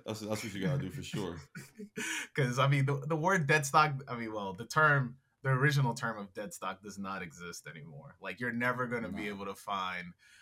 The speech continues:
Speaker 2: a where, like, you're not gonna go to some mom and pop shop anymore 'cause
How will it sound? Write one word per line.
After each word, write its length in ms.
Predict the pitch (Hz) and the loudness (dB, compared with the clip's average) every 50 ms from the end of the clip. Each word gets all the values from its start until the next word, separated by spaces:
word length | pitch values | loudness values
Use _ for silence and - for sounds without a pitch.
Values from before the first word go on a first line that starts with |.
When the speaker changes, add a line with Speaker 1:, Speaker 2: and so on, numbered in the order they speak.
| _ _ - | _ _ -10
Speaker 2:
a 120 | 101 104 | -8 -6
where, 280 | 101 104 104 101 101 101 | -6 -4 -4 -4 -4 -4
like, 140 | 117 110 120 131 | -4 -2 2 4
you're 120 | 139 139 | 6 6
not 180 | 147 139 139 135 | 8 8 6 6
gonna 160 | 135 123 123 | 4 2 0
go 120 | 123 120 | 0 0
to 80 | 117 110 | -2 -2
some 260 | - - 117 110 104 | -4 -6 -6 -4 -2
mom 200 | 101 104 110 107 | -2 -2 -2 -2
and 120 | 104 104 104 | -4 -6 -4
pop 220 | - 101 92 - | -2 -2 -2 -4
shop 300 | - - 95 87 92 - 87 | -6 -8 -6 -6 -6 -8 -12
anymore 360 | 85 85 82 82 82 82 82 - | -16 -16 -16 -16 -18 -18 -18 -18
'cause 100 | 87 82 | -20 -20